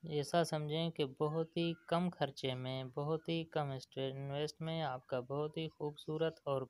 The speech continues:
पायदार गमला तैयार हो चुका है। शहर की बनस्पत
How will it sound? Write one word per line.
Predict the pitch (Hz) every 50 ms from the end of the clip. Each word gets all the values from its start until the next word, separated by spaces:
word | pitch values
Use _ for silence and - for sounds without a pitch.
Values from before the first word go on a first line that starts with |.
| -
पायदार | 139 135 143 151 156 160 160 156
गमला | 139 131 127 127 127 127 127
तैयार | - - 127 127 139 147 156 165 165
हो | 143 139 139
चुका | 131 - 135 - - 127 123 123
है। | 120 120 123 120 120 120 120 - - - - - _ _ _ - _ _ _ _ _ _ _ _ _ _ _ _ _ -
शहर | - - 143 135 139 139
की | 135 151 160
बनस्पत | 156 165 165 165 170 160 - - 175 170 165